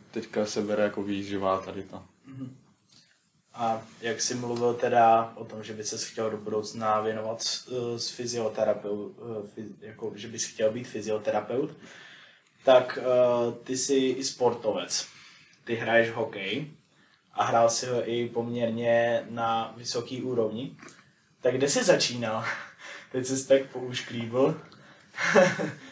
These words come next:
Speaker 2: Co t-, co ten, co ten takový úsměv?
Speaker 1: Já jsem začín-,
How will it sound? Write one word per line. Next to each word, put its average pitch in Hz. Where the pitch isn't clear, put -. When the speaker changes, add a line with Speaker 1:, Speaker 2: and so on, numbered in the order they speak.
Speaker 2:
Co 135
t-, -
co 139
ten, 135
co 127
ten 139
takový 135
úsměv? 127
Speaker 1:
Já 113
jsem 180
začín-, 143